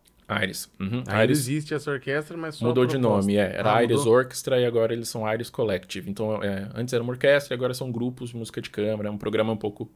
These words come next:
Speaker 1: um pouco diferente.
Speaker 2: Hum.
Speaker 1: E aí também um processo seletivo, fiz as provas, é, eles pegavam dois violinos por ano, e aí eu passei no processo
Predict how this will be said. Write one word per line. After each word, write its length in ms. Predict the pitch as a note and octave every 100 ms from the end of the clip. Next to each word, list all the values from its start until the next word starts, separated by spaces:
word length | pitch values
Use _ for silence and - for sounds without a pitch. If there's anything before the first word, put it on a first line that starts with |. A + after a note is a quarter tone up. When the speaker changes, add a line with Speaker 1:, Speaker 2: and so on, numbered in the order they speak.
| _ - - _
Speaker 1:
um 80 | -
pouco 220 | G#2 A2
diferente. 640 | A#2+ - C#3 A2 F#2+ - - _ _ -
Speaker 2:
Hum. 240 | A2+ G#2+ F#2
Speaker 1:
E 140 | G#2+ A#2
aí 180 | A#2+ B2+
também 320 | D3+ C3 G2+
um 60 | G2+
processo 380 | A2 A2+ A2
seletivo, 560 | - B2 E3+ - B2 C3
fiz 260 | - A2+ A#2+
as 120 | -
provas, 720 | - A#2 B2+ C3 A#2 G#2 -
é, 160 | G2+ G2+
eles 160 | G#2 G2+
pegavam 640 | G#2+ G#2 G2+ G2+ G#2 G#2
dois 240 | G#2 B2
violinos 340 | C3 A#2+ G#2+ G#2+
por 200 | - A#2+
ano, 320 | A2+ C3 C#3 - - _
e 100 | -
aí 220 | G#2 G#2 G#2+
eu 60 |
passei 340 | A2 B2+ B2 A2+
no 80 | A2+
processo 640 | - C3+ A2+ B2 -